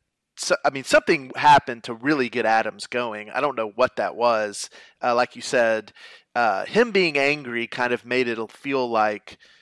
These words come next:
s-, uh, some, some line was crossed, but I don't know what that was. And, uh, and so the whole thing was very, the, the whole thing was just so strange,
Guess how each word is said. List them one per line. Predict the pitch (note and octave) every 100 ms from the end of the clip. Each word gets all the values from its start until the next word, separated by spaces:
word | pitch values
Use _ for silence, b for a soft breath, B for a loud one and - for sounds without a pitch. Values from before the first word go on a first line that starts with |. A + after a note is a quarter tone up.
| b b
s-, | - - - -
uh, | A2+ G#2 E2+ - _
some, | - F3 E3 D#3 C#3 _ _ _
some | - E3 D3+
line | B2+ A2+ A#2+ A#2 G#2+
was | F#2 F#2+
crossed, | - - A2+ A1 - - - - - _ _ _ -
but | B2+
I | B2+
don't | B2 A#2
know | B2
what | A2+ A#2 A#2+
that | G#2 A2
was. | A2+ A#2 A2 A2 G#2 - - b b b -
And, | A#2+ A2+ A2 G#2
uh, | G2+ F#2 G2 _ _ _ _ _ - -
and | C3+
so | C#3 A#2+
the | A2+
whole | B2+ F#3+
thing | - D3+ B2
was | G#2+
very, | A2 G2 -
the, | C3 B2 C3
the | C#3+
whole | E3+
thing | E3+ C#3+ B2+
was | A2+
just | A#2 G#2+
so | C3 A#2
strange, | - A#2+ A#2 A2+ A2 G#2+